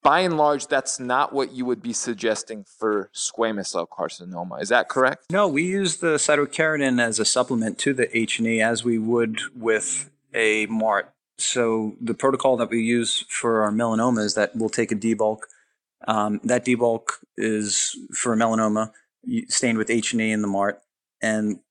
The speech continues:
Speaker 2: we'll take a Mohs layer concomitant with that. A-, and the,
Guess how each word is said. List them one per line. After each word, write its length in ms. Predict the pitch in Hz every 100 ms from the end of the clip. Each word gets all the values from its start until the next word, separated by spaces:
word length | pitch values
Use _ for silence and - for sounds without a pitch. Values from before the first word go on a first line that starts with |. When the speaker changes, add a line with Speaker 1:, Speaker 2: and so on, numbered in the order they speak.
| -
Speaker 2:
we'll 160 | 117 107
take 200 | 117 110
a 40 |
Mohs 280 | 110 113 113
layer 280 | 110 107 104
concomitant 600 | 110 104 120 117 107 -
with 180 | 101
that. 280 | 107 101 95 _ _ _ -
A-, 200 | 120 127
and 140 | 131
the, 340 | 123 120 113